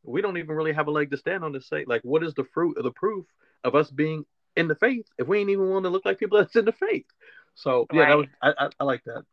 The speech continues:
Speaker 1: It's not just
Speaker 2: <laughs>
Speaker 1: knowing better, it's doing better. Um,
Speaker 2: Yeah.
Speaker 1: yeah, that's
Speaker 2: I
Speaker 1: good.
Speaker 2: love that.
Speaker 1: So, yeah,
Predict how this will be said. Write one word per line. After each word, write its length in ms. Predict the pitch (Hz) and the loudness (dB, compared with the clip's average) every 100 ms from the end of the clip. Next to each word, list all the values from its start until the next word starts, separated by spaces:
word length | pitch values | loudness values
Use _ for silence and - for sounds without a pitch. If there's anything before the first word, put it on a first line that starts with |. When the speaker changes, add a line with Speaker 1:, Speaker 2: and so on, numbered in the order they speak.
| - - - | -20 -20 -12
Speaker 1:
It's 180 | 127 - | -12 -6
not 240 | 123 135 127 | 2 2 2
just 220 | 123 - | -4 -6
Speaker 2:
<laughs> 0 | |
Speaker 1:
knowing 640 | 110 120 151 117 98 101 - | -2 4 6 6 0 -8 0
better, 360 | 104 98 104 - _ - | 0 0 -10 -14 _ -8
it's 140 | 110 | -8
doing 400 | 101 110 113 - | -2 0 0 -2
better. 240 | - - - _ _ _ - _ | -10 -12 -14 _ _ _ -20 _
Um, 320 | - - - | -10 -10 -8
Speaker 2:
Yeah. 280 | 143 135 139 - _ _ _ _ _ _ _ _ - _ _ _ _ _ _ - | -8 -8 -10 -16 _ _ _ _ _ _ _ _ -20 _ _ _ _ _ _ -14
Speaker 1:
yeah, 80 | - | -10
that's 140 | 110 | -6
Speaker 2:
I 20 | 147 | -6
Speaker 1:
good. 160 | 143 | -6
Speaker 2:
love 120 | 143 | -6
that. 280 | 135 131 135 _ _ _ _ _ _ 165 - 156 _ _ _ _ _ _ _ _ _ _ _ _ _ - - - | -6 -8 -10 _ _ _ _ _ _ -20 -20 -20 _ _ _ _ _ _ _ _ _ _ _ _ _ -20 -20 -2
Speaker 1:
So, 100 | - | 6
yeah, 200 | 151 - | 6 6